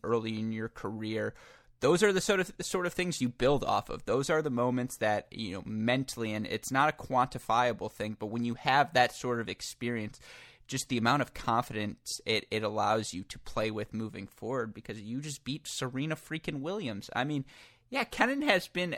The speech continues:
uh, spectacular, and we spent, what, ten minutes ranting about the men. The least we can do is mention there are so many gifted, young, talented Americans, and I'm gonna include Ma-, Madison Keys in terms of that young, uh,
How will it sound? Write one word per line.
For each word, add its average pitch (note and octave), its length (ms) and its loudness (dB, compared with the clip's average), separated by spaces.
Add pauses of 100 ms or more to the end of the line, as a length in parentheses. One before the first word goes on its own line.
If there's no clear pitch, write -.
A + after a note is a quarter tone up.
(160)
uh, B2 220 6
spectacular, D#3 720 0
and B2+ 100 0
we C#3 80 0
spent, C#3 420 -2
what, - 280 -6
ten B2 240 -2
minutes A#2+ 280 -2
ranting A#2 540 -2
about G#2+ 240 -2
the G#2+ 80 -10
men. A2+ 380 -2 (260)
The A#2+ 80 -4
least C3 400 -2
we D3 80 -2
can A#2+ 160 -2
do A#2 240 -2
is G2 160 -6
mention A#2+ 480 -4 (300)
there F3 320 8
are A2+ 200 6
so - 640 2
many B2+ 460 2 (160)
gifted, C3 540 0
young, A#2 580 0
talented A#2 760 -2
Americans, A2 680 -2
and C3+ 160 -2
I'm G3+ 160 4
gonna A#3 120 0
include D3 440 0
Ma-, A2+ 300 2 (100)
Madison A#2 460 2
Keys A#2+ 360 -6
in G#2 100 -6
terms A#2 300 -4
of G#2+ 80 -10
that G#2+ 240 2
young, A2 540 0
uh, G2+ 260 -2